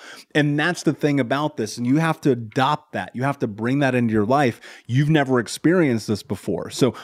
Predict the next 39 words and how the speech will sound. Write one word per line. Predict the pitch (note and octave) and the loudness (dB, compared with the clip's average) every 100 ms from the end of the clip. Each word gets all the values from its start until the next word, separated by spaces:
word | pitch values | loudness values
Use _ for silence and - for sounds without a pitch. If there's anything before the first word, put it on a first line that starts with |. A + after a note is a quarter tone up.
| - | -4
the | B2+ | 2
only | F#3 G3+ | 2 2
thing | E3 C#3+ | 2 2
you | C3+ | 4
know | F3+ | 4
is, | C3 | 4
"I'm | A#2 | 2
gonna | D3+ | 2
beat | B2 B2 | 2 0
myself | A2 A2 - G#2 - | -2 -4 -2 -2 0
up," | D#3+ - - - _ - | 0 -2 -6 -20 _ -4
but | - | -2
I'm | - A3 | 2 2
not. | D3 C3 F3+ - _ _ _ | 2 0 -6 -12 _ _ _
I | - B3 | 0 2
could, | G3 B2 - | 0 -2 -4
I | B3 | -2
could | F#3+ C3+ | -2 0
destroy | B2+ - E3 E3 | 0 0 2 2
my | E3 D#3 | 2 2
whole | D#3+ D3+ | 2 2
life | D#3 F#3 | 0 -2
today. | - A2 F#2 F2 - _ - | -4 -4 -4 -6 -16 _ -2
I | C#3+ | 2
could. | B3+ D3 F2 - _ - | 2 2 -2 -16 _ -2
I'm | A#2 | 2
not | D#3+ | 2
gonna | D3+ C#3 | 2 2
beat | C3+ | 2
myself | A#2+ G#2+ C3 A#2+ | 0 0 0 2
up | C3+ B2+ | 0 0
over | G#2 G2+ | 0 -2
it. | |
I'm | G2+ | -2
like, | A#2 G2 E2+ | -2 -2 -2
"Damn, | C#3+ C3 | 0 2
what | B2+ | 2
happened? | C#3 D3 B2+ C3 | 2 2 0 -2
Something | C3 F3+ C#3 | 0 2 0